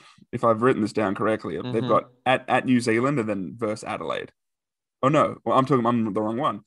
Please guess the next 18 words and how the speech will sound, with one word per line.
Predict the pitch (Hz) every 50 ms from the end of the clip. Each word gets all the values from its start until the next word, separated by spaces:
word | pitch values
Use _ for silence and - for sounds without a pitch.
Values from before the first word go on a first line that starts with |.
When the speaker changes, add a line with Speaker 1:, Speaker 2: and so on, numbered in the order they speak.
| _ _ _ -
Speaker 1:
Versus | 120 127 147 160 165 160
Melbourne | - 127 117 117 104 156 160 -
at | 117 117 -
Adelaide, | - 107 113 107 104 87 65 64 - - - _ -
right? | 107 113 117 101
Speaker 2:
Yes. | 87 - - - - -
Yep. | - 104 104 110 - - - _ _ _ 127 - _ -
Speaker 1:
That | 135 156 160 - - _ _ _ -
game | 127 120 120 123 123 -
in | - 123 123
Adelaide, | 117 113 113 113 117 123 143 175 208 - _ _ _ _ _ _ _ _ _ _ _ _ _ _ _ _ _ -
I | 113 120
think | 123 - - 131 123 113 104
that's, | 110 101 98 - - - - - _ _ _ _ _ _ _ _ _ -
if, | 123 120 - -
if | 117 110 - _ _ - - 120
Giddy | 120 135 127 127 131
hasn't | 123 120 117 113 110 - -